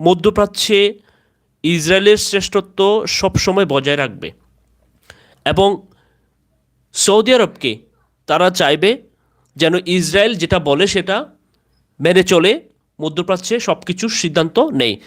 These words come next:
অর্থাৎ ইসরায়েলের কোনো স-, কোনো স্বার্থ যেন ক্ষুণ্ণ না হয় সেদিকেই খেয়াল রেখে চলতে বলবে, এটাই খুবই স্বাভাবিক। এখন জোট রাজনীতির বড় পরিবর্তন করবে।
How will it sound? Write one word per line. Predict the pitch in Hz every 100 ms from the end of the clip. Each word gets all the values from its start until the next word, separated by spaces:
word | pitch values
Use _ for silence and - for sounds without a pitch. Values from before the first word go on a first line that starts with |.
| - - - - -
অর্থাৎ | 160 240 226 -
ইসরায়েলের | 175 165 220 247 240
কোনো | 208 208
স-, | 208 - - - - _ _
কোনো | 185 202
স্বার্থ | - 180 185 -
যেন | 226 165 139 110
ক্ষুণ্ণ | - _ - 196 196 196
না | 151 123
হয় | 113 92 - _ -
সেদিকেই | - 190 190 190 220 285 - _ _ _ _ _
খেয়াল | - 180 175
রেখে | 165 170 240 349 _ _
চলতে | - 214 185
বলবে, | 143 127 139
এটাই | - 311
খুবই | - 175 170
স্বাভাবিক। | 165 123 101 - _ _ _ - _ _ _
এখন | - - 240 214 - _ _ _ _ _ _ _ 139
জোট | 220 277 220 - _ _ -
রাজনীতির | 185 185 185 180 175
বড় | 147 151
পরিবর্তন | 147 139 123 127 117
করবে। | 107 110